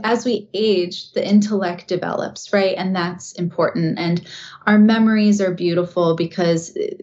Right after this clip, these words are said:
we, we learn from our experiences. And so all of that's necessary. But along with that does come a, a certain, um, separation from that enlightened place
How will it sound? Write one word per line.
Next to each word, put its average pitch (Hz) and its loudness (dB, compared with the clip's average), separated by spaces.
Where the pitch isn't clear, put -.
we, 175 4
we 170 2
learn 170 2
from 160 0
our 165 0
experiences. 165 0
And 151 -2
so - 0
all 202 2
of 214 2
that's 165 -4
necessary. 160 -2
But 160 -2
along 190 2
with 208 -4
that 160 -2
does 180 0
come 180 -4
a, 170 -4
a 180 -4
certain, 175 -2
um, 165 -2
separation 165 -4
from 160 -2
that 170 -6
enlightened 175 -4
place - -4